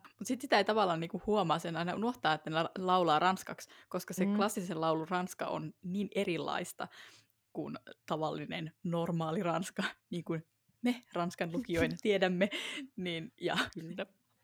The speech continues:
Speaker 1: la-, klassista laulua harrastaneena, niin jotenkin se kuulostaa niin väärältä <laughs> osittain se
Speaker 2: <laughs>
Speaker 1: klassisen laulun ranska, koska esimerkiksi kaikki loppu eet lausutaan, mitä ei välttämättä,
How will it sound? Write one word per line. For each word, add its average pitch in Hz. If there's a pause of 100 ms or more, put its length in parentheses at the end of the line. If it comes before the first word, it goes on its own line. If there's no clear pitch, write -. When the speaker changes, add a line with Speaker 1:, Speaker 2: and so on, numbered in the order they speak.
(400)
Speaker 1:
la-, 185
klassista 233
laulua 170 (120)
harrastaneena, 180 (420)
niin 170 (500)
jotenkin 220
se 214
kuulostaa 220
niin 214
väärältä 196 (160)
<laughs> -
osittain -
se 302 (140)
Speaker 2:
<laughs> -
Speaker 1:
klassisen 175
laulun 165
ranska, 175
koska 170
esimerkiksi 180
kaikki 175
loppu 180
eet 180
lausutaan, 160
mitä 160
ei 143
välttämättä, 147